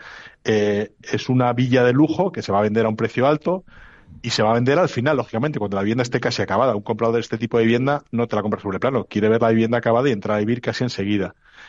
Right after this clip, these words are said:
Eso quiere decir que el banco no lo financia, no especula sobre el precio de venta y entonces busca, se busca financiación privada. Como además es un precio de venta alto, nos permite, eh, cobrar márgenes más altos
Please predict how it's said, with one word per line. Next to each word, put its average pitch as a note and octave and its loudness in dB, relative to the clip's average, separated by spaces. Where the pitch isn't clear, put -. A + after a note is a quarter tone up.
Eso B2+ 0
quiere C#3+ 2
decir D#3+ 0
que B2 0
el A2+ 2
banco C3 0
no B2 -2
lo B2 0
financia, G#2+ -4
no A2 -2
especula B2 0
sobre A2+ 4
el A2 -2
precio A#2 -2
de C3 2
venta E3 -2
y A#2+ 0
entonces A#2+ -2
busca, B2+ -2
se - -6
busca A#2+ 0
financiación A#2+ -2
privada. G#2 0
Como G#2+ -2
además A2 -2
es - -14
un C3 -4
precio B2 -2
de B2 2
venta B2 2
alto, C3+ 0
nos C3 -6
permite, A2 -4
eh, G#2+ -6
cobrar A2 0
márgenes A2+ 0
más A#2 0
altos D3 -2